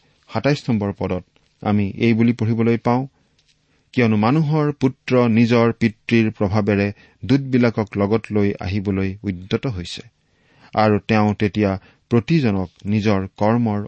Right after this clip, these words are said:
অনুসাৰে প্ৰতিদান দিব।" পাচনি পৌলে এনেদৰে লিখিছিল। আমি পঢ়িবলৈ পাওঁ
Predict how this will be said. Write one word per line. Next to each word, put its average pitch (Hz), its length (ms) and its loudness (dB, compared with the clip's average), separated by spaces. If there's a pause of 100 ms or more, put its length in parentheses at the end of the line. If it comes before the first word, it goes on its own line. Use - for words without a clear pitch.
অনুসাৰে 90 520 -6 (260)
প্ৰতিদান 90 500 -8
দিব।" 90 220 -12 (1500)
পাচনি 165 340 0
পৌলে 95 380 -4 (720)
এনেদৰে 107 360 0
লিখিছিল। 110 420 -6 (1160)
আমি 110 160 -4
পঢ়িবলৈ 107 440 -2
পাওঁ 98 320 -6